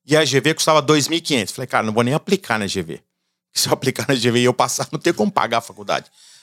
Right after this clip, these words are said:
Aí eu apliquei numa faculdade média, que custava, sei lá, mil e duzentos, era, eu lembro que era sessenta, setenta por cento do meu salário. Falei, "Nessa eu consigo pagar." Por quê? Até, até uma passagem antes, lembrei agora. Com,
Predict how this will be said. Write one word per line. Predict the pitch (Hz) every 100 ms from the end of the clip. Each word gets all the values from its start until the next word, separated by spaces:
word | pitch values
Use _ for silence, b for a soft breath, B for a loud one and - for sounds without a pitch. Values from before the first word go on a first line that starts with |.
| b
Aí | 139 170
eu |
apliquei | 196 196 196
numa | 190
faculdade | 185 170 175 180
média, | 185 170 143 123 - _ _ _
que | 131
custava, | 127 143 127
sei | 131
lá, | 113
mil | 139
e | 180
duzentos, | 135 147 165 170
era, | 151 -
eu | 135
lembro | 175
que | 165
era | 156 123 - b b b
sessenta, | - 151 - 170 170 156
setenta | 156 135 139
por | -
cento | 139
do | 131
meu | 123
salário. | 120 90 69 - _ _ _ _ _
Falei, | 120 110
"Nessa | 123 131 131
eu | 147
consigo | 160 - 143 135
pagar." | 208 233 101 - _ _ _ _ _ _ -
Por | 202
quê? | 202 139
Até, | 117 156 -
até | 127 151
uma | 151 160
passagem | 135 139 127 110
antes, | 127
lembrei | 120 104
agora. | 95 87 76 - _ _ _ _
Com, | _ 139 135 127